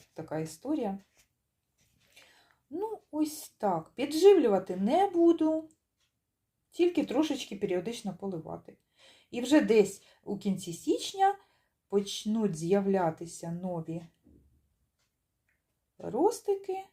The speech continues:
листочечки ми побачимо, ну і тоді вже будемо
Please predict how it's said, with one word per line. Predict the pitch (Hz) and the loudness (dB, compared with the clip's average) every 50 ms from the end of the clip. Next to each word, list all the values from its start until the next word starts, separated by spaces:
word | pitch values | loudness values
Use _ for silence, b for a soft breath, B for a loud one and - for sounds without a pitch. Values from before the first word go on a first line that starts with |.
| _ _ | _ _
листочечки | 190 175 175 175 - - - 226 302 392 392 - 359 349 - - - 330 | -12 -12 -12 -12 -12 -14 -8 -2 -2 -2 0 0 -2 -4 -4 -8 -12 -8
ми | 320 320 311 | -8 -6 -6
побачимо, | 311 - 285 277 254 269 269 269 262 262 - 233 226 226 226 | -6 -6 -6 -2 0 0 0 0 0 -4 -6 -6 -6 -4 -4
ну | 233 330 440 453 | -4 -4 -6 -6
і | |
тоді | 427 - 233 202 196 285 330 | -6 -6 -6 -2 0 2 2
вже | 320 220 196 185 | 2 0 -2 -4
будемо | 175 202 240 220 233 208 202 202 208 202 | -4 -6 -6 -4 -2 0 0 0 -2 -4